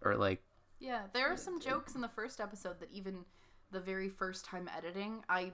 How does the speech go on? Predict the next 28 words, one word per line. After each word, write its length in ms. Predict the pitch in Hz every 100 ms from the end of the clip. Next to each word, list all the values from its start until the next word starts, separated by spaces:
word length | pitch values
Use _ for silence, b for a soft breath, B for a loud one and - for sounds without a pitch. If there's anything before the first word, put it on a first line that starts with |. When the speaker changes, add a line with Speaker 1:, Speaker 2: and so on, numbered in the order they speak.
| 175
Speaker 2:
did 220 | 180 180
edit 300 | - 160 160
out 320 | 156 160 156 - - - - - 196
because 300 | 190 196 180
I 60 |
was 140 | 139 156
like, 180 | 120 -
"Ooh, 160 | 240 214
that, 200 | 202 180 - -
that 160 | 175 165
didn't 240 | 160 147
land. 200 | 160 156 165
That's 220 | 175 -
not 160 | 156
gonna 160 | 160 156
land 200 | 143 156
well." 320 | 107 113 139 - b b b
Like, 160 | 147 175
Speaker 1:
Yeah. 200 | 101 - - - _ _ - - _ - _ 185
Speaker 2:
You 140 | 220 226
do 100 | 247
have 80 | 247
to 80 | 190
be 100 | 170
really 200 | 156 151
aware 180 | 147
of 80 | 139
that. 100 | -